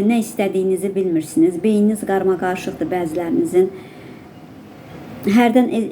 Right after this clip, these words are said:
elə bir dediyinizin üzərində durursunuz ki, mənim dediyim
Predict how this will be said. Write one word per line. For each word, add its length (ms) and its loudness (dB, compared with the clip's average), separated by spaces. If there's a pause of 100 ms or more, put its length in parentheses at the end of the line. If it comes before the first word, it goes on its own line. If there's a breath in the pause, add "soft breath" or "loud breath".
elə 140 2
bir 140 -2
dediyinizin 500 0
üzərində 420 0
durursunuz 320 -6
ki, 80 -2
mənim 380 2
dediyim 320 0